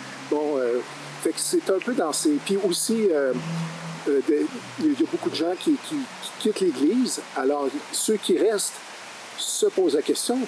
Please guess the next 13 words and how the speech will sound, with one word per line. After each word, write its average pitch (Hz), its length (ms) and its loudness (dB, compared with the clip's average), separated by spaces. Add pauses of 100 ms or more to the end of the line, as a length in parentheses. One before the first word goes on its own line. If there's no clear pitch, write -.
(120)
Pourquoi - 300 0
je - 200 0
demande ? 147 300 2
Pourquoi - 320 0
est-ce - 140 -4
que 135 160 2
je 143 120 2
reste, 147 420 0
euh, 117 340 0 (100)
je 147 80 2
reste 143 280 -2
fidèle, 143 380 2 (580)
euh, 131 260 0